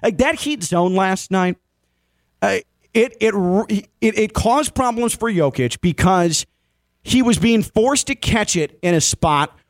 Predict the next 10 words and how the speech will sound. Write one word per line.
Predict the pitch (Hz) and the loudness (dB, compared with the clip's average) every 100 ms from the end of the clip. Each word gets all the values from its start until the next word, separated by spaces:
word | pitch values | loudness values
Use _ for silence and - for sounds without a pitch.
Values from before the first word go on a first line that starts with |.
| _ | _
where | 156 202 196 196 202 _ | 0 4 4 2 -2 _
he | 170 208 202 143 _ | -4 0 0 -2 _
didn't | 226 247 226 | 0 0 0
necessarily | 220 220 220 - 196 196 196 175 170 170 | 0 0 -2 0 2 2 2 2 0 -2
have | 123 170 170 165 156 - | -2 0 2 2 0 -2
the | 165 | -4
best | 135 165 160 - - | -2 -2 -2 -4 -4
options | 143 - 165 147 135 - _ _ _ _ - | -2 -2 -2 0 0 -4 _ _ _ _ -2
to | 190 | 2
distribute. | 156 - 160 139 107 | 2 0 -4 -6 -8